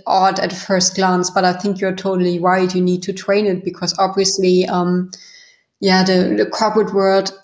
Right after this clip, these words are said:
lost its perspective and its sense of, of goodness when it comes to this decision-making process, um, as it's my impression of what's going on, I think.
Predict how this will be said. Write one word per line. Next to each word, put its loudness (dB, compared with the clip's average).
lost -2
its -4
perspective -4
and -2
its -6
sense 2
of, -4
of -6
goodness 0
when 0
it -2
comes 0
to -2
this -4
decision-making -2
process, -2
um, -2
as -2
it's -2
my 2
impression 0
of -8
what's -2
going 0
on, 0
I -2
think. -6